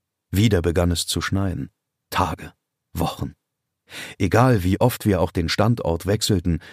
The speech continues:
wir konnten dem Schnee nicht entkommen. Schließlich hielt ich es nicht mehr aus. Auf der großen Feuerstelle mitten im Dorf begann ich zu rufen,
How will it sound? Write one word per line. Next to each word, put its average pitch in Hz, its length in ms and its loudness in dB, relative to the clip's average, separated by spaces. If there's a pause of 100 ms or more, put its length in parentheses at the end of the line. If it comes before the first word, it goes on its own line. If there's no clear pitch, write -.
(140)
wir - 120 -2
konnten 117 340 2
dem 95 160 2
Schnee 110 280 2
nicht 107 200 -2
entkommen. 87 580 -6 (960)
Schließlich 87 400 -2
hielt 90 220 0
ich 80 120 -8
es - 120 -6
nicht - 180 -10
mehr 76 160 -4
aus. 73 280 -4 (200)
Auf 87 140 -2
der - 140 2
großen 107 420 2
Feuerstelle 107 640 0
mitten 107 280 0
im 85 160 0
Dorf 104 320 2
begann 101 340 0
ich - 180 -8
zu - 160 -2
rufen, 104 480 0